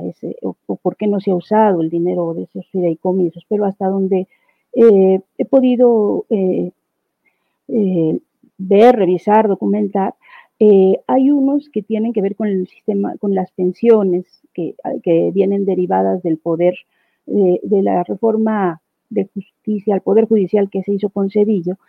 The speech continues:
y que todavía no se usa ese dinero porque muchas de las personas o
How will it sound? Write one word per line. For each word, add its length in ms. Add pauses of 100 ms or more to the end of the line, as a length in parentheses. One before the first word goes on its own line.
(140)
y 120
que 100
todavía 300
no 120
se 160
usa 180
ese 140
dinero 400
porque 460 (160)
muchas 460
de 80
las 180
personas 560 (100)
o 100